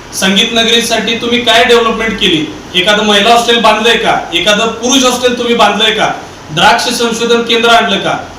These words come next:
ऊस संशोधन केंद्र आणलंय का? अ, ऊस संपादन शेतकऱ्यांसाठी, कल्याणासाठी कोणी काही योजना तुम्ही आणलेत का? तुम्ही एखादा उद्योग आणलेला आहे का? तुम्ही एमआयडीसीत नोकऱ्या आणलेत का? ग्रामीण विकासासाठी काही तुम्ही योजना आणलीत का?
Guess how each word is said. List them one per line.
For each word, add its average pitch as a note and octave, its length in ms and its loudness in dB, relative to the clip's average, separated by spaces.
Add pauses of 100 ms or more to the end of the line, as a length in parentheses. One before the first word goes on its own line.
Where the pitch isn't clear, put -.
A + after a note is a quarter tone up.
(140)
ऊस C4+ 200 2
संशोधन C4 480 2
केंद्र A#3 240 2
आणलंय G#3 380 2
का? - 220 -4 (460)
अ, F#3 280 0
ऊस B3 140 -2
संपादन A#3+ 520 4
शेतकऱ्यांसाठी, A#3+ 760 0
कल्याणासाठी A#3 580 0
कोणी A#3 220 4
काही A#3 280 2
योजना A3+ 300 2
तुम्ही C4 260 0
आणलेत G3+ 300 0
का? - 360 -4 (440)
तुम्ही A3+ 300 2
एखादा A#3 340 2
उद्योग A#3+ 360 2
आणलेला G#3 320 2
आहे F#3 200 2
का? C#3 440 0
तुम्ही G3 200 0
एमआयडीसीत G3+ 1000 -2
नोकऱ्या G3 340 -2
आणलेत G3 400 -2
का? D#3 160 -4 (400)
ग्रामीण G#3 400 2
विकासासाठी A#3+ 580 0
काही B3+ 260 0
तुम्ही C4 200 -4
योजना A#3+ 320 4
आणलीत G3+ 260 0
का? - 340 -4